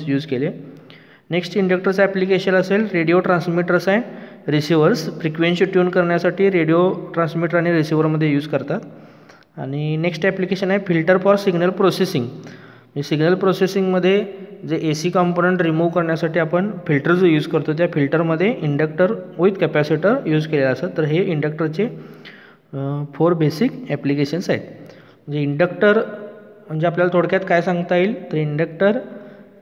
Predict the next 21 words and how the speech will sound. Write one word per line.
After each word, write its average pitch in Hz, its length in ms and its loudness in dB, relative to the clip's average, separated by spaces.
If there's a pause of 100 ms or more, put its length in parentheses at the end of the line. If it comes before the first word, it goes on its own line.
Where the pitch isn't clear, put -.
(200)
ही 160 40 -6
गुंडाळलेली 160 680 4
वायर 165 360 6
असेल, 175 360 -2 (400)
त्याला 151 160 0
आपण 160 220 -2
कॉइल 151 300 2
म्हणतो 165 380 -2
किंवा 180 180 -2
चोक 151 340 -2
म्हणतो. 156 580 -2 (800)
त्याची 147 200 -4
प्रॉपर्टी 160 520 0
काय, 185 480 0
तर 151 80 -2
चेंज 151 340 -2
इन 170 100 -2
करंटला 170 420 0
सर्किटमध्ये 156 580 -2
अपोज 160 340 0
करेल, 175 600 -2